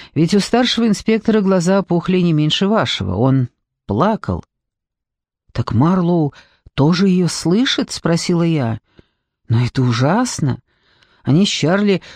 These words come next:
прямо сейчас идут обратно на место преступления». Джекоби прочистил горло и кивком велел мне оглядеться. Пинчуга в красных подтяжках, сидевший по соседству Джекоби, проснулся и доедал последние крошки праздничного торта,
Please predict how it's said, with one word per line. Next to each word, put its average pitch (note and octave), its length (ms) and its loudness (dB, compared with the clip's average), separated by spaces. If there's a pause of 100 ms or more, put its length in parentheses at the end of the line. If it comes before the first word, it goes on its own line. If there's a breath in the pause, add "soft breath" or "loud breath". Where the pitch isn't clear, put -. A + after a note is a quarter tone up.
(140 loud breath)
прямо G3 320 2
сейчас F3 500 -2
идут F#3 220 0
обратно F3+ 460 2
на D#3+ 120 2
место F#3 380 0
преступления». G3+ 960 0 (1700 soft breath)
Джекоби B3 440 2
прочистил G#3 720 0
горло A3+ 320 2
и G3 140 2
кивком A3 500 0
велел F#3+ 340 2
мне F#3 220 4
оглядеться. C3 800 0 (520)
Пинчуга F3 460 2
в - 80 -4
красных C#3 500 0
подтяжках, F3 640 -2
сидевший A3+ 480 -2
по G#3+ 140 0
соседству G#3 680 -2
Джекоби, F#3 640 0 (420 loud breath)
проснулся A3+ 720 0
и F#3 60 2
доедал E3 500 0
последние E3 540 0
крошки F#3+ 460 -2
праздничного E3+ 720 0
торта, G#2+ 580 0